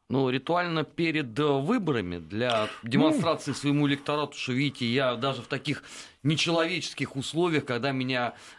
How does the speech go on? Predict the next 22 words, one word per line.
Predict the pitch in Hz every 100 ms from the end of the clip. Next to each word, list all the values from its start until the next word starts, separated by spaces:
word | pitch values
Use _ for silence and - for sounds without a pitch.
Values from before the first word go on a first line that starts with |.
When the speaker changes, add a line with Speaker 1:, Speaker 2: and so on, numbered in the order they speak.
| -
Speaker 1:
гнобят, | 104 143 143 151 151 - -
э, | 117 110 104 104
никуда | 120 123 139 147
не |
пускают, | 139 143 - 160 143
кроме | - 131 131
моего | 135 135 131
Фейсбука | 143 135 123 135 127
и |
моего | 123 131 135
телеканала, | 143 139 135 151 165 220 175
я | 156
все | 143 147
равно | 147 180 185 - - -
нахожу | 131 147 160 143 185
мужество | 165 202 180 165 - 139
и | 135 143
п-, | 107 -
провожу | 135 156 156 143 160
свою | 202 139 135
последовательную | 139 139 135 156 143 131 139 127
политику. | 131 120 95 - -